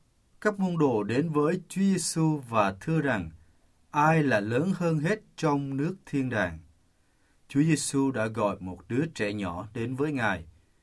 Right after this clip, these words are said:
đặt nó ngồi giữa họ và nói rằng, "Thầy nói thật cùng các anh em, trừ khi các anh em ăn năn và trở nên như những đứa nhỏ này, thì các anh em không thể nào vào được nước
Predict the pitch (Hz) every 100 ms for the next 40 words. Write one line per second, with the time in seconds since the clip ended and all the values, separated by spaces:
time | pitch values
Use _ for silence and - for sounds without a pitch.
0 | _ - 104 101 107 139 151 107 85 98
1 | 107 - 87 - - _ _ _ _ 92
2 | 104 90 80 - 92 113 104 82 - _
3 | _ _ _ _ _ - 127 127 170 220
4 | 147 127 - - 120 98 - 185 - 170
5 | 160 156 147 - _ _ _ _ _ -
6 | 156 139 - 196 202 196 254 214 202 190
7 | 190 185 190 190 190 185 180 170 _ _
8 | - 107 107 104 113 117 160 185 190 170
9 | 196 202 160 107 113 151 160 214 175 110
10 | 139 139 113 92 - _ _ _ _ -
11 | 104 95 - 147 175 160 156 156 - 185
12 | 175 117 120 160 135 123 107 92 107 107
13 | 107 113 104 - 139